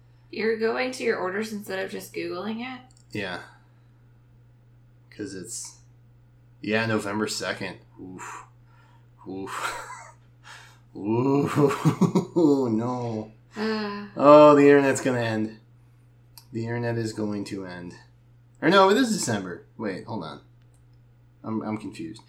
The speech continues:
Speaker 2: So, I pre-ordered, I pre-ordered the Smash Ultimate
Speaker 1: Yeah.
Speaker 2: Switch edition.
Speaker 1: They maybe just haven't updated it.
Speaker 2: Just to get it. That says November second,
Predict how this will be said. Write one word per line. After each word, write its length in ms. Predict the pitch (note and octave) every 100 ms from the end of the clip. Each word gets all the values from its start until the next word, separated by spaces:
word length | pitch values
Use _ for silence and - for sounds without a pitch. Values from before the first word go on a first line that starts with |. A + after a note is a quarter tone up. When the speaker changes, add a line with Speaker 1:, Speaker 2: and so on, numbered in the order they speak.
| - -
Speaker 2:
So, 480 | - D#3 D3+ C#3+ C#3 -
I 140 | D3+
pre-ordered, 720 | D#3 C4+ D4 B3+ A3 G3 D#3+ C#3+
I 100 | D3+
pre-ordered 540 | - E4+ B3+ G3+ D3+
the 80 | B2+
Smash 380 | B2+ C#3 C3+ B2+
Ultimate 580 | A2 A2+ C#3+ C#3+ - - _ -
Speaker 1:
Yeah. 200 | - A3+
Speaker 2:
Switch 380 | D3+ A#2+ - -
edition. 520 | A2+ F#2+ - - F#3+
Speaker 1:
They 140 | B3
maybe 300 | C#4+ D#4 D4+
just 160 | C#4+ C#4+
haven't 280 | - A3+ A3+
updated 640 | G3 - G3+ F#3+ F#3 F3+
it. 40 | F3+
Speaker 2:
Just 220 | E3 -
to 80 | A2
get 280 | A2 A2+
it. 320 | F2 D2+ - A#2+
That 220 | D#3 A3
says 240 | G#3+ E3
November 420 | D3 B2+ C#3 A#2+
second, 600 | - - A2+ A#2 G#3+ G#3+